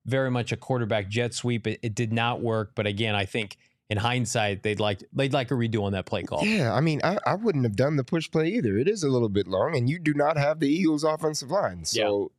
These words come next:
Speaker 1: Yeah.
Speaker 2: the push play, I don't think anybody really wanted that, but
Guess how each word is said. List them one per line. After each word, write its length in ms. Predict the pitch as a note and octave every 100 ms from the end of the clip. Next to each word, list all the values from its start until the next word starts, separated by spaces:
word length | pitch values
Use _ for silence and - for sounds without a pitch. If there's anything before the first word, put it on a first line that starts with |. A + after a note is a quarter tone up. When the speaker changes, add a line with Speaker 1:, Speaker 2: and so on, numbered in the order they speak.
| -
Speaker 1:
Yeah. 60 | - - - - -
Speaker 2:
the 120 | D3
push 300 | C#3 A3 -
play, 480 | G3 F3 D3+ C3+ G2 _ C3+ - _
I 80 | -
don't 140 | G3+ C3+
think 160 | C#3+
anybody 340 | D3+ D3+ D3 C3+
really 260 | C#3 D3+
wanted 320 | B2 D3 F#3
that, 280 | G#2 G#2 F2+
but 200 | G#2+ A2